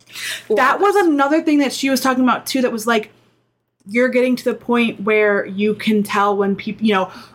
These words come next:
Speaker 2: all these good things are happening for you.
Speaker 1: Mm.
Speaker 2: There are gonna be people in your life that aren't happy for you and that are
Speaker 1: Mm-hmm.
Speaker 2: going to make comments to try and bring you down. And she's like, "You don't need those people, and you're getting to a point where you can cut those people
Speaker 1: Yeah.
Speaker 2: off, and you're okay with it." And I definitely think that's true.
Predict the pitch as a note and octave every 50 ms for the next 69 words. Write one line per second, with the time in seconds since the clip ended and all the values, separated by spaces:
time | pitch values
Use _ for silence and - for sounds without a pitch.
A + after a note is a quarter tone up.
0 | - - B3 C4 C4 A#3 C4+ B3+ - - B3+ A#3+ B3 B3+ B3 A3+ G#3 G#3 G3+ -
1 | G#3+ G#3+ A3 - A#3+ A3 G#3+ G#3 G#3 - G#3+ G#3+ A#3+ A#3+ G#3+ G3 G3+ G3+ G3+ G3
2 | G3 - - _ - A#3 A#3 A3 - G3+ A3 A3+ A#3+ A#3 B3 A#3+ A3+ A3 A3+ A3
3 | G3+ G3 G#3+ G3+ G#3 G#3 G3+ G3+ G3+ G3 G3 G3 G3 G3 G3 G3+ F#3+ F#3+ - F#3+
4 | - - G3 G#3 G#3 G#3 G3+ - - G#3 G3 F#3+ - G3 G3 - - G3+ F#3+ F#3
5 | F3+ F3+ F3+ F3+ F3+ F3 - F3 F#3 F#3 - F#3 F3+ - F#3 G3 G3 G#3 F#3+ G3
6 | G3 G3+ G3 - G3+ G#3 G3+ G3 G3+ - - G3+ G3+ G3+ F#3+ F3+ F3 - G3+ -
7 | - G#3 F#3+ F#3 F#3+ F#3+ F3+ G3 F3+ F#3 F3 F3+ F3 F#3 F3 F3+ F#3 F3+ F3 E3+
8 | - - F#3+ F#3+ F3 F3 - - - _ _ _ - F#3 G#3 G#3 G3+ G3 F3 F#3
9 | F#3+ G3+ F3+ F#3 F#3 F3+ - - G#3+ G#3 - G3+ F#3+ F3 E3+ E3+ F#3 F#3+ F#3 F3
10 | E3+ F#3+ F3+ - - G3 F#3+ - F3 F3+ E3 - F#3 F#3 E3+ - F#3+ - - F3+
11 | E3+ F3 - F#3+ E3 - E3+ F3+ F3+ F#3 F#3 - F3 F3 E3+ E3+ F3 E3+ D#3 D#3+
12 | - F#3 F#3+ F#3 E3 E3 - - - E3+ E3+ E3+ F3 E3+ F#3 C#4 - - A3+ F#3
13 | E3 E3+ E3 E3 D#3+ D#3 D#3 - - - - - D#3 C#3 C#3 D#3+